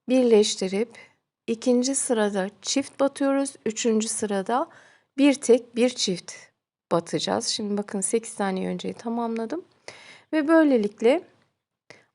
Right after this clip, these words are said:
on sıra öreceğiz. Şimdi ben on sıra örüp geleceğim. Evet, bakın on sıramı ördüm. Şimdi kapatmaya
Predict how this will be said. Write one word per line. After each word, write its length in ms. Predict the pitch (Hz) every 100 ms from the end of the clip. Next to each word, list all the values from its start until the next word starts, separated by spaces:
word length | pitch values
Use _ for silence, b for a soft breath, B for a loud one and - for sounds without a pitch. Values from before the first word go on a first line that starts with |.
| -
on 200 | 330 320
sıra 420 | - 240 247 302 - -
öreceğiz. 720 | 220 190 175 170 175 - - -
Şimdi 280 | - 269 233
ben 140 | 220
on 260 | - 214 208
sıra 380 | - 190 185 -
örüp 380 | 190 185 - -
geleceğim. 640 | 196 208 214 226 240 302 _ _ _ B B B B _ _ _ _ _ _ _ _ _ _ _ _ _ _ _ _ _ _ _ _ _ _ _ _ _ _ _ _ _ _ _ _ _ _ 196
Evet, 260 | 190 180 -
bakın 240 | 202 -
on 220 | 208 208 202
sıramı 480 | - 202 180 185 -
ördüm. 580 | 220 220 214 196 240 320
Şimdi 280 | - 311
kapatmaya 840 | 339 339 320 285 285 254 233 214